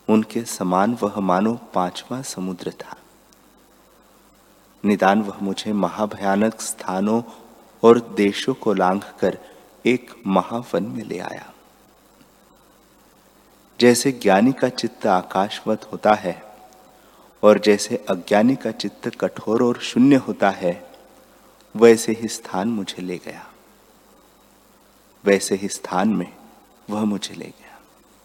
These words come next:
जहाँ घास, वृक्ष, जीव, मनुष्य कोई भी दृष्टि न आता था। वहाँ मैं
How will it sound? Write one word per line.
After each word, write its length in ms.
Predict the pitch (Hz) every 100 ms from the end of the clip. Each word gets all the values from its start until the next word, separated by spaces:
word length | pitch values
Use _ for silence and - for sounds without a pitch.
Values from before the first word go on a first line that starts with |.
| _ _ _ _ _ _ _ _ _ _
जहाँ 280 | 107 107 107
घास, 560 | 101 - 98 101 - - -
वृक्ष, 440 | 95 98 - - - - -
जीव, 320 | - 104 104
मनुष्य 580 | 98 98 95 107 - 95 - - -
कोई 260 | - 139 170
भी 180 | 165 -
दृष्टि 420 | - 92 - -
न 60 | 92
आता 300 | - - -
था। 220 | - - - _ _ _ _ _ _ _ _ _ _ _ _ _ -
वहाँ 260 | 92 95
मैं 260 | 92 104 104